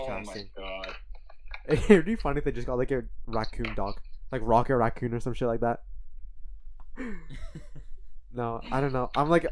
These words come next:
Speaker 2: I'm very worried about Chopper, 'cause, like, Chopper's such an iconic character, which, and, like, also, their voices, like, all their voices now, like,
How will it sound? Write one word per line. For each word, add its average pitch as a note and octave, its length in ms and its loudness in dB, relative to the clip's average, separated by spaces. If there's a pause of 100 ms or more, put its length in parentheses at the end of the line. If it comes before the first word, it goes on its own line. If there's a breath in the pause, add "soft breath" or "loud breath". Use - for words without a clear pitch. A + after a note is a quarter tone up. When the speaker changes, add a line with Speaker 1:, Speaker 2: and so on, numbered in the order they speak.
(120)
Speaker 2:
I'm F3 280 4
very C3+ 300 4
worried A#2+ 260 0
about A2+ 200 0
Chopper, - 280 4
'cause, D3 140 0
like, E3+ 160 4 (380)
Chopper's F3 340 12
such F#3 140 4
an F#3+ 60 4
iconic C#3+ 600 2
character, B2 320 -2
which, A#2+ 220 -2
and, C#3 80 -4
like, C#3+ 160 -2 (280 soft breath)
also, - 400 12 (460)
their D#3+ 220 4
voices, F#3+ 800 2
like, D3 220 2
all D#3 180 2
their G3+ 160 4
voices D#3 480 -4
now, G3 180 -4
like, F3 160 -4